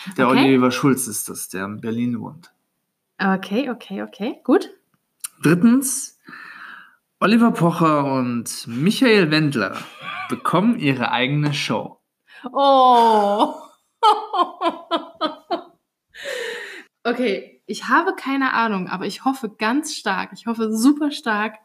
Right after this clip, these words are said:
Speaker 2: dass die dritte Meldung die Falschmeldung ist.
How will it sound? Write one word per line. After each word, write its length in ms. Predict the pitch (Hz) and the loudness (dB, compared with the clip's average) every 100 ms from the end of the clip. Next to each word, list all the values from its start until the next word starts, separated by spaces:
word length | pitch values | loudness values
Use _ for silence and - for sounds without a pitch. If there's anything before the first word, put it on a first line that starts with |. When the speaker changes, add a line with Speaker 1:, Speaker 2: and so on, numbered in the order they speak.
| _ | _
Speaker 2:
dass 180 | - 208 | -6 -6
die 120 | - 190 | -6 -6
dritte 320 | - 247 214 | -2 0 0
Meldung 500 | 185 175 175 175 175 | 0 0 -2 -2 -4
die 100 | 180 | -6
Falschmeldung 680 | - 185 190 185 165 175 185 | -4 -4 -4 -6 -6 -8 -10
ist. 260 | 185 - | -12 -14